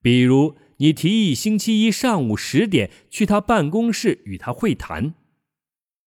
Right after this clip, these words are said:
他回复传真说十点钟完全可以，他很期待这次会谈。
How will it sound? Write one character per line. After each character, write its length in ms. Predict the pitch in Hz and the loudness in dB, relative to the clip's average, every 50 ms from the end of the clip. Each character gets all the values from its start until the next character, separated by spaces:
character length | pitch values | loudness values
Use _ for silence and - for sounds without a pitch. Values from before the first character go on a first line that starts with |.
| _ _ - | _ _ 2
他 180 | - 160 165 | 4 4 4
回 180 | - - 143 156 | 4 4 2 2
复 140 | 151 160 135 | 2 0 -2
传 220 | - 117 117 117 | -2 -2 -2 0
真 160 | 127 139 135 | 0 0 0
说 260 | 123 - 127 127 123 - - _ - | 0 0 0 0 0 -2 -8 _ -16
十 240 | - - - 185 226 | -8 -2 0 2 4
点 220 | 202 170 147 139 | 4 2 2 4
钟 160 | 165 180 170 | 2 2 4
完 260 | 147 143 170 233 254 | 2 2 2 0 -2
全 220 | - - 139 135 127 | -2 -4 -4 -4 -4
可 220 | - - 104 101 | -6 -6 -6 -4
以， 200 | 107 95 78 - _ _ _ _ _ _ _ _ _ - | -4 -6 -8 -10 _ _ _ _ _ _ _ _ _ -2
他 140 | - 208 196 | 0 0 2
很 180 | 170 139 123 | 2 2 0
期 220 | 117 - 226 247 226 | 0 -2 -2 2 4
待 180 | 233 214 160 | 4 4 4
这 140 | 135 156 123 | 2 0 -2
次 120 | - 131 | -2 -4
会 220 | - - - 120 131 | -6 -4 -4 -6 -6
谈。 320 | - - 85 76 85 98 | -6 -10 -14 -12 -12 -12